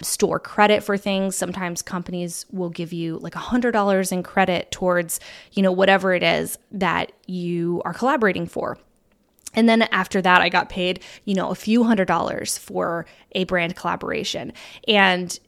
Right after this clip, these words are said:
I've also made six thousand dollars plus for a brand collaboration.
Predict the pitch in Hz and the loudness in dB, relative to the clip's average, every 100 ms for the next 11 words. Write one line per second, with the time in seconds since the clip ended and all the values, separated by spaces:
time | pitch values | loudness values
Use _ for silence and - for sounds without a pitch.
0 | _ - 196 190 180 208 214 214 214 208 | _ 2 4 6 2 4 2 4 2 0
1 | - - 226 - 247 277 233 226 196 185 | -2 0 0 2 4 4 4 2 0 2
2 | 180 180 - 185 233 - - 190 185 190 | 0 -4 -2 -2 -2 -6 -2 0 0 -2
3 | 175 175 170 - 180 170 - - 190 180 | -4 -4 -4 -6 -4 -4 -4 -4 -4 -4
4 | - - | -8 -12